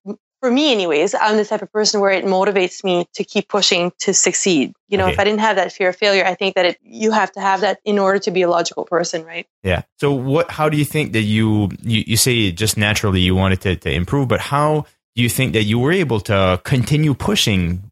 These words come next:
Speaker 2: feeling that maybe things weren't going like you were hoping they would?
Speaker 1: Well, I, it did kinda help that I had mouths to feed at home.
Speaker 2: Okay.
Speaker 1: <laughs> It, it really all goes back to that six years of life where I kinda had that epiphany where I was like, "I can't,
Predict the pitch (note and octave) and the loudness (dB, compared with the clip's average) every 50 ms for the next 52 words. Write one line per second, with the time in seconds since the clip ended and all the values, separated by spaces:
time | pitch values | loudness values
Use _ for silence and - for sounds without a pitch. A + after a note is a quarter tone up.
0 | _ _ - - - C3+ B2+ A#2 A#2+ A#2+ A2+ F#2+ F#2 F#2 C#2+ D#2 A2 A2 G#2+ G2+ | _ _ -10 -6 -2 0 0 2 2 2 2 2 2 2 2 2 2 2 2 2
1 | A2 G#2 - - A2+ A2 G#2 F#2 G2+ G2+ G2+ G2 G2 G2+ G2+ G#2 G#2 G2 F#2+ F#2+ | 2 0 0 0 0 0 0 0 0 0 0 0 0 2 2 2 2 2 2 2
2 | F#2+ F#2+ F#2+ - G#2 G2+ F#2+ F#2+ F#2+ F2+ D#2+ G2+ G#2 - - G2+ F2 E2 E2 D#2 | 0 0 0 0 0 2 2 4 2 2 2 0 0 0 0 -2 -2 -2 -2 -2
3 | D#2 C#2+ C#2+ C#2+ - _ _ _ _ _ _ _ - - E4 D#4+ - - - - | -4 -4 -6 -10 -14 _ _ _ _ _ _ _ -2 0 0 0 0 0 -2 -4
4 | - - - - - - - C#4 C4+ G#3+ E4 E4+ E4 - F#4 E4 D4+ C4+ C4+ C#4 | -4 -2 -2 -2 0 0 0 0 0 0 0 -2 -2 -2 -2 0 0 0 0 0
5 | C#4 G#3+ A#3+ A#3+ A#3 A3 A3 A3 - G#3+ G#3 F#3+ F#3 F#3 - - G#3 - - F#3+ | -2 0 0 0 0 0 0 -2 0 0 -2 -2 -2 -4 -8 -14 -18 -16 -12 -6
6 | F#3 F#3+ F#3+ F#3 F#3 F#3 - G3+ G3 F#3+ G3 G#3+ B3+ D#4 - - - - F#2 - | -4 -2 -2 -2 -2 -2 -4 -2 0 2 2 2 2 0 0 -2 0 0 0 0
7 | - - _ _ - - B3+ D4 D#4+ F#4+ F4 F#4+ D#4 C#4 C4 _ _ _ _ _ | 0 -4 _ _ -4 -2 0 0 2 2 0 0 -2 -4 -10 _ _ _ _ _
8 | _ _ _ - B3+ B3+ A3 - - B3+ C4+ C4+ B3 A#3 C4 C#4+ D4 D4+ C#4+ - | _ _ _ 0 0 2 2 0 0 0 0 0 0 0 0 0 0 0 2 2
9 | - A#3+ A#3 A#3 A3 A#3+ A#3 A3 - G3+ G3 G3 G#3 G3+ - - A3 F#3+ F#3+ F#3 | 2 2 0 0 -2 -2 -4 -4 -2 -2 0 0 0 -2 -4 -6 -2 -2 -2 -2
10 | F#3 - - G#3+ G#3 - - A3 G#3+ G3 G#3 F3+ G3 F#3+ F3+ G3 G3 - - F3+ | -2 -4 -6 -6 -6 -4 -2 -2 0 0 -2 -2 0 0 0 0 -2 -2 0 0
11 | E3+ E3+ - G#3+ G3+ F#3+ F#3 G3 F3+ F3+ F3+ F3 F3+ - G3 - _ G3 F#3+ F#3 | 0 0 -2 -2 -2 0 0 0 2 2 0 0 0 -4 -6 -20 _ -12 -10 -6
12 | F3+ F3+ F3 E3+ E3+ F3 F3+ F3+ F#3 F3 - F#3 G3 F#3+ - - A3+ G#3 G3 G3 | -2 0 0 0 0 0 0 0 -2 0 0 0 -2 -2 -2 -2 0 0 0 0